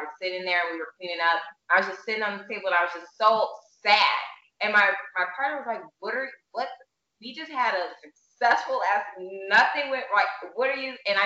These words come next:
just couldn't, like, appreciate it. I, I just felt like there was more that I could have done, or I could have done this. Like, it was just a really bad time in my life. And I'm open because, um, you know, with mental health awareness being a thing right now, I'm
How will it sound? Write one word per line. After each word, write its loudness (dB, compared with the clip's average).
just -12
couldn't, -4
like, 6
appreciate -6
it. -4
I, 6
I 0
just -10
felt 2
like 0
there -6
was -12
more 2
that 4
I 2
could -6
have -10
done, 2
or -4
I -6
could -12
have -8
done -10
this. 0
Like, -4
it -4
was -10
just -10
a -16
really -2
bad 4
time 2
in -8
my 0
life. -4
And 4
I'm 0
open -2
because, -4
um, -4
you -8
know, -4
with -4
mental -8
health -2
awareness -6
being -10
a -18
thing -10
right -6
now, 0
I'm -4